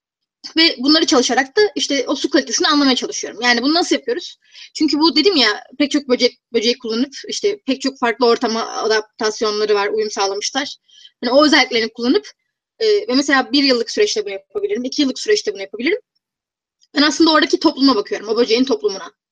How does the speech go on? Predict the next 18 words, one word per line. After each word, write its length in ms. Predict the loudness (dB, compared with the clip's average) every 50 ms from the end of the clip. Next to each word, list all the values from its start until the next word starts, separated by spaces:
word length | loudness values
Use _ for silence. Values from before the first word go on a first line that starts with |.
| _ _ _ _
Neler 300 | 0 2 4 4 4 2
değişmiş? 440 | 2 0 -2 -6 -10 -10 -12 -12 -12 -16 _ _ _ _ _
Kür 160 | -6 -2 0
dağılımına 300 | 0 0 -2 -2 -8 -12
bakıyorum. 380 | -14 -14 -12 -12 -12 -12 -14 -20 _ _ _ _ _ _ _ _ _ _
Bir 100 | -2 0
yıl 120 | 2 0 0
içinde 220 | 0 -4 -2 0
neler 220 | 0 0 2 2
olmuş? 420 | 0 0 -2 -6 -10 -10 -10 -12 -14 _ _ _ -20 -20 -20 _ _ -2
Ve 40 |
onu 180 | 0 2 2 2
kullanarak 400 | 0 -2 0 0 2 0 0 0
işte 360 | -4 -4 0 0 0 0 -2 -6 _ _
mesela 380 | -10 -8 -4 -2 0 0 2
bazen 360 | 4 4 4 4 2 2 2
bir 100 | 2 0
tür 220 | -2 -4 -6 -6